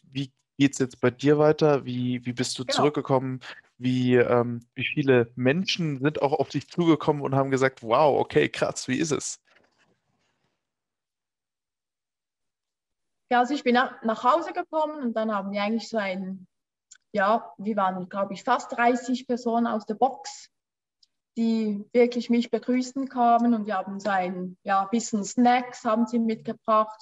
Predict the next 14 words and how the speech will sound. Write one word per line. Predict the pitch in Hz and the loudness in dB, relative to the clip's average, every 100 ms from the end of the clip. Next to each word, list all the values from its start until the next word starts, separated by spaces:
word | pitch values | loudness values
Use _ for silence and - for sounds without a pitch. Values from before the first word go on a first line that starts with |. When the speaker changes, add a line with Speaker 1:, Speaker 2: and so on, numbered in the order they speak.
| - | -14
Speaker 2:
zu, | 214 - _ _ _ _ | -14 -14 _ _ _ _
was | 208 214 | -4 -4
zu | - | -6
trinken | - - 240 240 240 233 | -4 2 4 4 2 0
und | 208 | 0
dann | 202 202 | -4 -6
hatten | 202 202 | -4 -4
wir | 202 | -4
wirklich | 214 214 214 | -4 -6 -6
einen | 196 190 190 | -6 -8 -12
coolen | - 226 226 | -4 0 0
Abend | - 196 240 254 254 | -2 -2 -2 -4 -6
zusammen. | 254 233 226 240 247 - _ _ _ _ _ | -4 -2 0 2 0 -2 _ _ _ _ _
Und | 202 202 202 190 | -8 -6 -6 -8